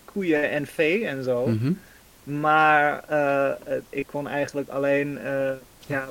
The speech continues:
Speaker 1: bronnen vinden over huidige, over huidig Japan en
Speaker 2: Mhm.
Speaker 1: dairy. En dan wordt eigenlijk gezegd, eh, Japanners ha-, eh, houden van, eh, ehm,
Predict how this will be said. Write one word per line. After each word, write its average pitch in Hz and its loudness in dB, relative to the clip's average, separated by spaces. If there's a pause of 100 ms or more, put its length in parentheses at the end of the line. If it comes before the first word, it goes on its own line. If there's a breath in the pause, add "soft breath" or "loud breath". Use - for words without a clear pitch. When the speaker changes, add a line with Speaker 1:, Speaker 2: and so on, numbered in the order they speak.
Speaker 1:
bronnen 143 0
vinden 139 0
over 131 2
huidige, 131 2 (240)
over 127 -2
huidig 151 6
Japan 123 -2
en 110 0
Speaker 2:
Mhm. 110 0
Speaker 1:
dairy. 120 0 (100)
En 117 -8
dan 123 0
wordt 127 2
eigenlijk 127 0
gezegd, 127 -2 (380 loud breath)
eh, 131 -4
Japanners 143 -2
ha-, 127 -6
eh, 127 -4
houden 147 2
van, 127 -6
eh, 127 -4
ehm, 120 -6